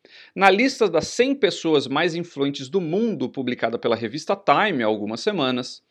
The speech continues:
estavam lá nomes que você certamente esperaria numa lista dessa, como a Zendaya, a Oprah,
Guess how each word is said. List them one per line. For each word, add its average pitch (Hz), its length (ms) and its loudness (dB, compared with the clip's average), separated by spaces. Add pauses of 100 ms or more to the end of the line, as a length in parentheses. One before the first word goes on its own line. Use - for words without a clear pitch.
(320)
estavam 254 300 2
lá 196 180 6
nomes 220 380 0
que 220 100 -6
você 180 340 -2
certamente 180 760 0
esperaria 170 760 4
numa 135 220 0
lista 131 380 -2
dessa, 196 440 2 (280)
como 113 160 -8
a - 20 -4
Zendaya, 143 580 4 (360)
a 104 100 2
Oprah, 135 540 4